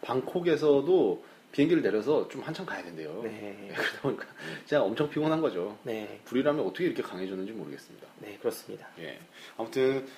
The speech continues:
Speaker 1: 어, 부리람이랑 에프씨 서울에서, 어, 두 구단에서 지금 캡틴을 하고 있는 오스마르 선수의 활약도 기대가 되고,
Speaker 2: 네.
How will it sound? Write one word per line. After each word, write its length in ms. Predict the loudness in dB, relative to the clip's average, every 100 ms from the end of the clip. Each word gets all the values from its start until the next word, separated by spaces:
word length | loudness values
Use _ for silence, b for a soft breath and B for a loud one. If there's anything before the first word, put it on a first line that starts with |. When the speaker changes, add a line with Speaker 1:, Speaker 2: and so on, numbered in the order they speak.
| B -4
Speaker 1:
어, 520 | 0 2 2 0 -6 -18 -20 -20 -20 -20 -20 -20 -16 -12
부리람이랑 520 | -2 4 4 6 4
에프씨 220 | 4 -4 -2
서울에서, 640 | 2 2 2 -2 -2 -4 -8 -18
어, 320 | -12 -12 -12 -10
두 220 | -6 -6
구단에서 380 | -2 -2 -2 -6
지금 140 | -8
캡틴을 380 | -6 -6 -2 0
하고 180 | 2 0
있는 160 | -2 -2
오스마르 360 | -2 0 -2 -2
선수의 320 | -4 -6 -6
활약도 320 | -4 -6 -8 -10
기대가 280 | -4 -4
되고, 300 | -2 -6 -6 -6
Speaker 2:
네. 160 | -6